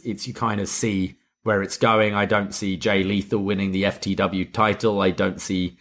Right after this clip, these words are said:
Evil Uno beating Adam Cole or <laughs> Isaiah Cassidy beating Sammy Guevara. But yeah, the women's match, I'll, I'll check out. And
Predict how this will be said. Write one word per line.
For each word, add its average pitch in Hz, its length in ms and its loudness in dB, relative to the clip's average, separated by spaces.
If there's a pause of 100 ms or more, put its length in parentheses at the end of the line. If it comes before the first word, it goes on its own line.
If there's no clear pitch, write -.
(140)
Evil 104 340 2
Uno 104 300 2
beating 101 580 -2
Adam 95 260 -2
Cole 110 500 4
or 98 200 0
<laughs> - 0 -
Isaiah 104 360 2
Cassidy 101 440 -2
beating 98 380 -6
Sammy 98 260 -4
Guevara. 104 540 0 (420)
But 131 220 0
yeah, 139 160 6
the 143 120 0
women's 127 300 0
match, 104 280 -4
I'll, 95 260 -2
I'll 101 120 -4
check - 280 -10
out. 85 240 -8
And 98 220 -6